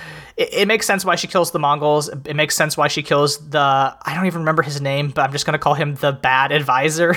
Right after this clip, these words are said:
<laughs> um, the evil, <laughs> the evil advisor. Uh, it makes sense why she kills the, um, the prime minister, um, you know, like, she, she, and, like, her, also her, like, shitty monk teacher, like, she gets him fired. Like,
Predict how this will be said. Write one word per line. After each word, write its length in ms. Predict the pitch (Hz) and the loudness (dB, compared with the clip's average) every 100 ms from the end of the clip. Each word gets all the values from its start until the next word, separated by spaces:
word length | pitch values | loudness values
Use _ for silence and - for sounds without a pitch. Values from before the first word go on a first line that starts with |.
| - - | -2 -14
<laughs> 220 | - - | -20 -4
um, 260 | 147 143 147 - 214 | 2 2 2 0 2
the 140 | 175 165 | 2 0
evil, 320 | 151 - 196 | -2 0 0
<laughs> 200 | - - | 0 -2
the 180 | - 233 - | -4 -4 0
evil 220 | 190 185 | 0 2
advisor. 540 | 190 180 180 180 185 190 - - - | 2 2 2 2 0 -4 -10 -16 -6
Uh, 200 | 147 147 147 | 0 2 2
it 60 | |
makes 180 | 160 160 | 0 0
sense 180 | 165 170 | 0 2
why 80 | 151 | 0
she 160 | - | 0
kills 420 | 143 151 143 147 147 | -2 2 2 0 -2
the, 320 | 139 131 131 | -4 -2 -2
um, 500 | 120 117 117 117 127 - - - - - | 0 2 0 -2 -8 -14 -20 -20 -18 -6
the 140 | 131 | -6
prime 300 | 135 135 135 | 0 0 0
minister, 580 | 123 127 - 135 127 127 - - - - | 0 -2 0 2 2 0 -8 -20 -14 -2
um, 520 | 120 113 110 110 110 - _ _ | 2 4 2 -2 -12 -18 _ _
you 140 | 147 127 | -6 -2
know, 300 | 110 113 - - | 0 -2 -4 -2
like, 320 | 139 135 - _ _ _ _ _ - | 0 0 -6 _ _ _ _ _ -4
she, 200 | - 185 | -2 -2
she, 320 | - 214 - | -4 -4 -6
and, 300 | 170 175 180 | -4 -2 0
like, 140 | 156 - | 0 0
her, 160 | 180 | 0
also 280 | 165 170 180 | 0 0 0
her, 80 | 165 | 2
like, 140 | 151 - | 0 -2
shitty 320 | - 151 143 | -2 0 0
monk 260 | 123 135 | -2 -4
teacher, 400 | - 151 - 156 | -6 -6 -2 0
like, 180 | 143 135 139 | 0 0 -4
she 180 | - | -6
gets 200 | 147 135 | -2 -2
him 120 | 135 123 | -2 -2
fired. 380 | 117 117 120 | 0 0 0
Like, 220 | 120 117 | -2 -2